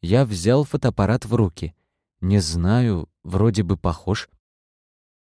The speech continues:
«Интересно», протянула Агата, но, посмотрев на мое встревоженное лицо, добавила:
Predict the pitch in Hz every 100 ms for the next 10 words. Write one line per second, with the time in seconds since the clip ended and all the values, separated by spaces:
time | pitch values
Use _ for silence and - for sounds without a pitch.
0 | _ 92 95 101 131 139 135 123 107 98
1 | 92 - 104 113 - _ _ _ - 110
2 | - 113 110 104 107 101 101 98 110 -
3 | _ _ _ - 147 175 147 - 123 120
4 | 127 131 - 110 113 110 101 - 104 107
5 | 110 101 92 95 95 101 - - 175 -
6 | - 107 143 107 90 85 78